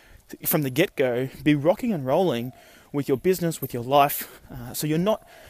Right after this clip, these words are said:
fuffing around, waking up groggy, and, uh, always in a state of, um, confusion or in a state of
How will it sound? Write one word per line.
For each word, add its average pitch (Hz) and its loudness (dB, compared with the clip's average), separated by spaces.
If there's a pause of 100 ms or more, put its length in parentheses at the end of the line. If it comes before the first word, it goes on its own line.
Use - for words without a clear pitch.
fuffing 196 2
around, 165 -2
waking 160 -2
up 127 -8
groggy, 139 -4
and, 143 -4 (560)
uh, 123 -4
always 214 2
in 233 0
a 185 0
state - -2
of, 143 4 (480)
um, 117 -12
confusion 170 2
or 120 -6
in 151 -4
a 143 -6
state 160 0
of 143 0